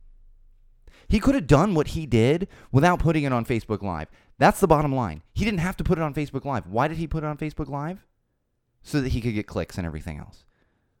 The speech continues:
So he, he could have, you know, potentially get articles written about him. Come on. That's not what children are for. That's not what we should be doing. Grow up.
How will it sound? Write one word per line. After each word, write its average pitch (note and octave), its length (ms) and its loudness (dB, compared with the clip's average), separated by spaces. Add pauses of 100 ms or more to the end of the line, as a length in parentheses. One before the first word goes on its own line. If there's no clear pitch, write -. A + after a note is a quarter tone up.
(340)
So - 160 -4
he, A2+ 280 -2
he G#2+ 140 -8
could G#2 140 -4
have, F#2+ 160 -6 (280)
you A2 100 -6
know, F2+ 120 -4 (140)
potentially B2+ 400 2
get A2 100 -2
articles G2+ 420 -2
written F2 220 -2
about D2+ 240 -10
him. - 140 -20 (460)
Come G#2 140 -2
on. C#2+ 160 -8 (240)
That's A2+ 180 -2
not B2+ 180 4
what A#2+ 120 0
children G#2 320 0
are F#2 60 -4
for. F2+ 280 -4 (160)
That's G2+ 160 -6
not A#2+ 200 2
what A#2 100 -4
we A2+ 120 -4
should G2+ 160 -8
be F#2+ 80 -6
doing. F2 400 -6 (1000)
Grow G#2 300 4
up. - 260 -4